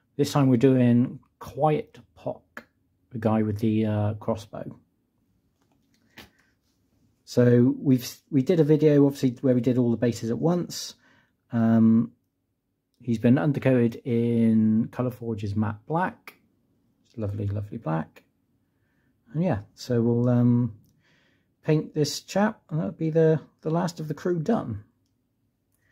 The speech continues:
So obviously I'm gonna go into fast forward mode, and we will begin.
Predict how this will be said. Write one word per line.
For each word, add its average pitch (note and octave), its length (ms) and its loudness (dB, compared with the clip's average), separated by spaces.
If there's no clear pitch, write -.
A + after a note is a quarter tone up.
So - 140 -2
obviously C3+ 220 2
I'm C#3+ 100 6
gonna C#3 140 4
go C3 320 4
into B2 800 -2
fast A2+ 240 -4
forward D#3+ 240 2
mode, G#3 340 -2
and A#2 360 -8
we A#2+ 180 -6
will B2 440 -4
begin. G3 260 -2